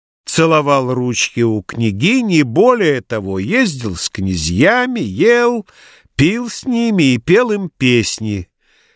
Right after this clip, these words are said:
завел банковскую книжку текущего счета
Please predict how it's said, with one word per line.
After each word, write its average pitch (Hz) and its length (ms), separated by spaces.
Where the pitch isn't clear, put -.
завел 156 460
банковскую 196 720
книжку 147 560
текущего 143 720
счета 143 680